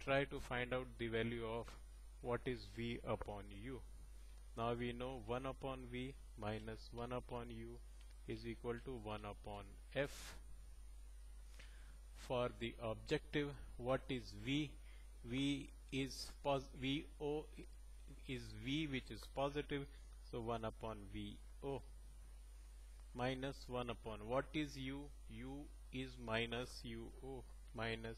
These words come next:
U O is equal to one upon F O. So it becomes, multiplied this by V zero,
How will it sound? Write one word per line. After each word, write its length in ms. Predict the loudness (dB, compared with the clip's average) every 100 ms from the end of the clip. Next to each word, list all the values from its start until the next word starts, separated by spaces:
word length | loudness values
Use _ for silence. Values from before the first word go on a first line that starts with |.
| -6
U 160 | -6 -6 -10 -10 -4
O 200 | -4 -4 -6 -10 -10 -10 -10 -8 0
is 200 | 0 2
equal 420 | 0 2 2 2 0
to 60 | -6 0
one 220 | 0 0
upon 420 | -2 -2 -4 -4 -6 -10 -10 -10 -2
F 160 | -2 -2 -6 -10 -10 -10 -2
O. 140 | -2 -2 -8 -10 -10 -10 -10 -10 -10 -8 -8 -6 -8 -8 -10 -10 -10 -8
So 340 | -2 0 0 -2 -4 -6 -6 -6 -6 -8 -8 -2
it 140 | 0 2 0
becomes, 760 | 2 6 4 4 -4 -6 -6 -6 -8 -8 -10 -10 -10 -8
multiplied 680 | 6 6 6 6 12 12 12 8
this 340 | 4 4 2 -6 -8 -2 8
by 300 | 8 8 6 -4 -10 -10 -10 -6 2
V 260 | 4 4 0
zero, 360 | 0 2 2